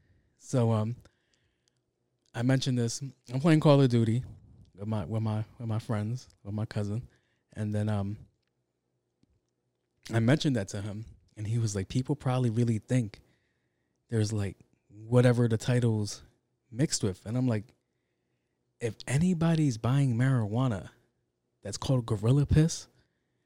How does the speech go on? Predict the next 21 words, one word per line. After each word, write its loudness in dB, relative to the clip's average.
and 0
they're 4
smoking 4
it, 0
and -2
they're 4
like, 0
'I -2
don't 2
taste 2
Gorilla 0
Piss,' 0
yeah, -8
I -8
think -2
there's 2
something 2
more 4
wrong 2
with -2
you. -10